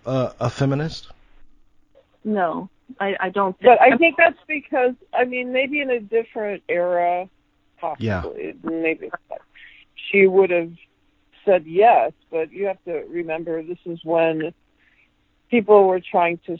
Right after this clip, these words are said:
Speaker 3: sort of, or critics, feminist critics were, um, talking with her in the seventies and so on, and she did not want to align herself with, um, a movement that was, you know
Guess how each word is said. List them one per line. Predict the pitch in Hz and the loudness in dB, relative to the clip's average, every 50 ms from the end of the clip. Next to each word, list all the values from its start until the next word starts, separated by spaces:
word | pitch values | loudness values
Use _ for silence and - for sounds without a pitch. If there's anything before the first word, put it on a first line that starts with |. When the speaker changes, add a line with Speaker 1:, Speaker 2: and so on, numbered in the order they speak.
| - | -6
Speaker 3:
sort | - 175 165 160 | -4 -2 -2 -2
of, | 156 165 - - - _ _ _ _ _ _ | -4 -6 -14 -20 -20 _ _ _ _ _ _
or | - 170 156 | -8 -8 -8
critics, | _ - - 208 185 170 170 - _ _ _ _ - 180 175 _ - 165 185 - | _ -4 -2 0 2 2 0 -2 _ _ _ _ -18 -18 -18 _ -16 -16 -8 4
feminist | - 190 175 175 160 165 - _ | 4 6 6 6 4 2 2 _
critics | - 190 175 175 - - - | -2 0 0 0 -2 -4 -2
were, | 175 151 156 170 165 160 - - - - - - - - - - _ - | 2 2 2 2 0 -4 -8 -16 -20 -20 -20 -20 -20 -20 -20 -20 _ 2
um, | - 160 151 143 139 165 151 _ - | 4 4 4 4 0 -4 -12 _ 0
talking | - 170 160 - - 180 170 156 | 2 2 2 2 -2 -6 -6 -6
with | 156 - - - | -8 -10 -12 -6
her | - 160 156 151 151 147 160 135 | -2 0 0 0 0 0 -2 -4
in | 107 143 151 | -4 -4 -6
the | 156 160 - _ | -8 -10 -6 _
seventies | - 160 160 165 175 165 160 - 110 98 - - - | 4 4 4 4 -2 -8 -8 -10 -10 -10 -10 -8 -8
and | 156 156 156 - - | -8 -8 -10 -8 -4
so | 165 | -4
on, | 151 143 143 151 151 151 | -2 0 0 -2 -2 -2
and | 156 151 - - 175 - - | -4 -6 -6 -10 -10 -8 -8
she | 220 | 2
did | 214 247 240 | 2 4 4
not | 254 240 226 - - | 4 2 0 2 2
want | 147 156 156 156 | 4 4 4 4
to | 156 156 151 - - - | 2 -2 -2 -4 -2 -4
align | 156 156 156 151 151 156 151 165 165 | -2 -2 0 0 0 0 -2 -6 -8
herself | 160 156 156 - _ _ - - 156 160 - _ - | -10 -10 -10 -12 _ _ -6 -6 -6 -6 -10 _ -14
with, | - 160 156 151 143 147 _ _ _ _ _ _ _ _ _ | -6 -2 -2 -2 -2 -4 _ _ _ _ _ _ _ _ _
um, | 147 139 139 139 139 160 170 170 _ _ _ _ _ - - - _ _ - | -8 -6 -6 -6 -6 -8 -12 -16 _ _ _ _ _ -20 -20 -20 _ _ 4
a | 156 165 | 6 6
movement | 170 180 185 190 190 185 180 165 156 147 143 131 - - - | 8 6 6 6 6 2 -2 -6 -4 -4 -4 -6 -8 -4 0
that | 156 143 127 110 76 | 2 4 4 2 0
was, | 107 147 160 160 151 151 156 _ _ _ - - | 0 0 0 0 -2 -4 -12 _ _ _ -20 -16
you | - 156 151 143 139 - _ 170 170 160 | -14 -12 -12 -12 -12 -14 _ -4 -4 -2
know | 151 147 147 143 143 156 | 0 0 0 -2 -4 -6